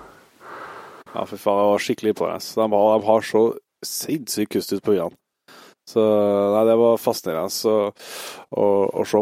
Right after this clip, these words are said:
på. Så, nei, det, det var en, eh, en stor, eh, stor opplevelse. Og så er det litt sånn, eh, det, er så, det er første gang jeg har vært på noen ting der jeg liksom har vært guidet på,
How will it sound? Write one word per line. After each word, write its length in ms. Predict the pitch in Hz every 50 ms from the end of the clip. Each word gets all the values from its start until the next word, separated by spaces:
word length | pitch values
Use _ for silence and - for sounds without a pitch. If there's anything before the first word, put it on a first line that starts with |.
| 107
på. 120 | - 110 107 104 104 104 101 98
Så, 140 | - 110 104 104 101 101 98 98 98 98
nei, 120 | 104 127 139
det, 640 | 147 170 190 185 180 180 180 175 170 165 160 160 147 - - _ - - - - - - _ _ -
det 140 | - 139
var 240 | 143 135 131 127 127
en, 160 | 127 123 127 131
eh, 600 | 127 127 127 123 120 120 117 117 117 113 113 113 113 110 107 110 107 107 - _ - 120
en 20 |
stor, 380 | - - 117 110 110 113 110 113
eh, 340 | 113 113 113 110 110 107 104 - _ - - - - - - - -
stor 240 | - - - 127 120
opplevelse. 400 | 117 - 101 90 98 107 - -
Og 80 | 117 -
så 80 | 151
er 160 | 147 139 135 131
det 80 | 123 123
litt 100 | - -
sånn, 180 | - 120 117 113 117
eh, 80 | 117 117
det, 120 | 113 120 110
er 20 |
så, 140 | - 117 107
det 80 | 117 127
er 80 | -
første 180 | - 135 - -
gang 140 | 98 101 101
jeg 80 | 101
har 80 | 113 113
vært 160 | 104 95 -
på 80 | - 104 107
noen 80 | 104 101
ting 240 | 107 101 101 107 107
der 80 | 104 104 104
jeg 140 | 101 101 101
liksom 160 | - 101 98
har 100 | 98 98 101 101
vært 640 | 95 95 92 95 92 - - - - _ _ - - - - - _ -
guidet 460 | 104 107 110 107 104 98 - - -
på, 80 | -